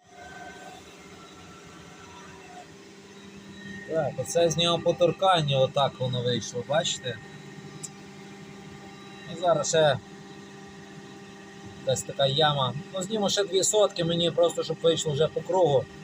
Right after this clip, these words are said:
І все, мені головне дотик, щоб був. Щоб я мав баз-, базовий торець. Отак воно зробилося.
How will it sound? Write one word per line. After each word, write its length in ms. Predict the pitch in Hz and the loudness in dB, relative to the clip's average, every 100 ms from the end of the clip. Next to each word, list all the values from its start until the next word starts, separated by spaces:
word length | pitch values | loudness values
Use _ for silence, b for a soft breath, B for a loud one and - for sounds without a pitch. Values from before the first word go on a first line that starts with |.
| - - - - - 131 | -16 -18 -16 -16 -6 -2
І 60 | |
все, 320 | 131 - 139 | 0 2 2
мені 220 | 123 131 131 | 2 0 2
головне 360 | 139 139 143 135 | 2 2 0 6
дотик, 340 | 170 160 - | 6 4 -2
щоб 180 | - - 135 | -8 -8 -4
був. 200 | 127 101 - - - - - | -2 -4 -10 -20 -20 -20 -20
Щоб 140 | - 156 | -4 0
я 100 | 156 | 2
мав 200 | 156 156 | 2 4
баз-, 300 | 160 160 170 | 2 2 2
базовий 500 | 175 165 160 165 151 | 4 4 4 4 4
торець. 540 | 170 165 139 - - - - - - - - _ 330 - - - 339 330 320 - - - - - - - 147 | 4 6 4 0 -8 -18 -20 -20 -20 -20 -20 _ _ -20 -14 -14 -14 -20 -20 -20 -20 -20 -20 -20 -20 -18 -16
Отак 260 | - 143 - | -4 -4 -4
воно 220 | 131 127 - - - 104 | -6 -6 -10 -20 -20 -16
зробилося. 720 | 117 131 156 165 151 - 139 | -6 -2 2 4 4 2 0